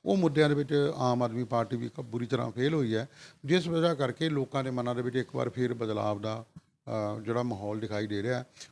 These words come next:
ਲੋਕ ਇਹਨਾਂ ਪਾਰਟੀਆਂ ਤੋਂ ਕਾਫੀ ਜ਼ਿਆਦਾ, ਜਿੱਦਾਂ ਕਹਿ ਲਓ ਕਿ ਦੁਖੀ ਹੋ ਕੇ ਉਬਲੇ ਹੋਏ ਨੇ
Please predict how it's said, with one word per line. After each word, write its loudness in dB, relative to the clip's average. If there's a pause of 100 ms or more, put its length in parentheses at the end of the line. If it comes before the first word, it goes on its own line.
ਲੋਕ 2
ਇਹਨਾਂ 0
ਪਾਰਟੀਆਂ -2
ਤੋਂ -6
ਕਾਫੀ -6
ਜ਼ਿਆਦਾ, -2 (400)
ਜਿੱਦਾਂ -4
ਕਹਿ -2
ਲਓ 0
ਕਿ -4
ਦੁਖੀ -2
ਹੋ 0
ਕੇ -2
ਉਬਲੇ 0
ਹੋਏ -2
ਨੇ -2